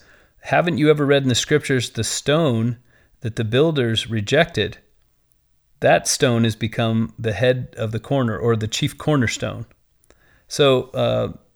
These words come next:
again, this is language from the one hundred and eighteenth Psalm, which would have been currently being read in the temple as they were speaking, you know, possibly even that very psalm.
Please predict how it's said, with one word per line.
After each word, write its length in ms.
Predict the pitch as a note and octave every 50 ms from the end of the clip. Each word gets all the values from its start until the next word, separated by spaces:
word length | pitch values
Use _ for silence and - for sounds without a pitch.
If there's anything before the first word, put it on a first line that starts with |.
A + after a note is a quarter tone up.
| -
again, 520 | - B2 A#2 G#2 C#3 D#3 D#3+ D3+ B2+ A2+ A2+
this 220 | B2+ C3+ - -
is 140 | C#3 A#2 A#2
language 500 | A#2+ A#2+ C#3 E3+ F#3+ E3 C3 A#2 A#2+ -
from 440 | - - - A2+ A2 A2 A#2 B2+ A2
the 140 | A2+ B2+ A2+
one 200 | A2 A#2 A#2+ A#2+
hundred 280 | A#2 B2+ A#2+ B2 A#2+
and 100 | A#2 A2+
eighteenth 400 | A2+ A#2 A#2 - - A2+ A2+ A2+
Psalm, 560 | - - - - C3+ C#3+ C3 A#2 G#2 G#2+ A#2 - _ _ - - _ _ _
which 240 | - C3 B2 -
would 120 | C3+ C#3+ C3+
have 100 | B2 B2
been 180 | B2+ A#2+ A2+ - _
currently 720 | - - - A#3 A#3+ A#3 E3 A2+ - G#2+ G#2 - - - _ _ _ _ _ _
being 300 | B2+ C#3 C#3+ D3 D3 C#3
read 400 | B2 B2+ B2 A2+ G#2+ G#2+ G#2+ - _ _ _ _ _ _ _ _ _
in 160 | - E3+ F3+
the 80 | E3+ D3
temple 480 | - - E3 D3+ D3 - A2 G#2 - -
as 260 | - C3+ C#3+ C#3+ C3 C3
they 100 | B2+ B2
were 140 | A#2 A2+
speaking, 560 | A2 - - - B2 A2 A2+ - G2+ - - - _ _ - - _ _ _ _ _ _ - _ _
you 80 | - A2+
know, 140 | A2 G#2 G#2+
possibly 500 | - - D3+ C3+ A#2+ - C#3 C3 B2 A#2+
even 260 | B2+ B2 A2+ A2+ A2+
that 200 | A2+ A2 - A2+
very 240 | A#2 A2+ A2 G#2+ A2
psalm. 400 | - - - G#2+ F#2 - A2